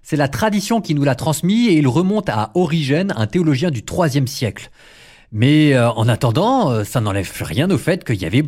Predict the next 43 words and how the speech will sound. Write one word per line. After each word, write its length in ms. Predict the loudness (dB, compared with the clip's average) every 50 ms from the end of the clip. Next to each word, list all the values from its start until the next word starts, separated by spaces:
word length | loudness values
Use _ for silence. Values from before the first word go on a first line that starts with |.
| -2 -8
il 120 | -6 -6
y 20 | -2
avait 160 | 0 0 0
des 240 | 2 0 0 0 -2
mages 480 | -4 -4 -2 0 0 0 0 -2 -2 -4 -6 -10 -20 _ _ _ _ _ _ _ -10
en 100 | -10 -8
Perse. 480 | -8 -8 -8 -8 -8 -10 -12 -14 -16 _ _ _ -20 -20 -10 -4 -2
Et 80 | -2
puis, 140 | 0 2 2
il 40 | 2
y 40 | 2
a 20 |
aussi 220 | 2 2 0 0
cette 180 | 0 0 -2 -2
fameuse 540 | -2 -2 0 2 2 2 2 2 2 0 0 0
étoile 480 | -2 -2 -2 0 0 2 2 2 0 -4
qu'ils 160 | -6 -8 -8
suivirent, 540 | -4 -4 -4 -2 -2 -2 -2 -4 -6 -8 -12 -12 _
une 160 | -2 0 0 2
lumière 540 | 2 2 2 2 2 2 2 2 0 0
mystérieuse 680 | 0 -2 -2 -4 -4 -2 -2 -2 0 0 0 0 -2 -2
dans 140 | -2 -4
le 60 | -4 -4
ciel. 420 | -6 -6 -4 -4 -4 -4 -6 -10 -14 _ _ _ -20 -20 -20 -20 -20 _
Alors, 100 | -14 -10 -6
vous 180 | -4 -2 0
en 80 | 2 2
doutez, 540 | 0 0 0 2 2 2 2 2 -2 -4 -8 -14 _ _ _ _ _ -8
il 60 | -4
s'agit 280 | 0 0 2 2 0
probablement 880 | -2 -2 -4 -2 0 2 2 2 2 2 0 0 2 2 2 2 2 0
pas 380 | 0 0 -2 -2 0 0 0 0
d'une 240 | 0 0 2 2 2
étoile 640 | 2 0 0 0 0 2 2 2 0 0 -2 -2
quelle, 260 | -2 0 0 0 -2
telle 300 | -6 -4 -2 -2 0 0
qu'on 160 | 0 -2 -2 0
se 100 | 0 0
l'imagine 520 | 0 2 2 2 2 2 0 0 -2 -2
qui 160 | -4 -6 -8
scintillerait 800 | -8 -6 -4 -2 -2 -2 0 0 0 0 2 2 2 2 2 4
au 100 | 4 4
loin. 340 | 2 2 2 0 0 -2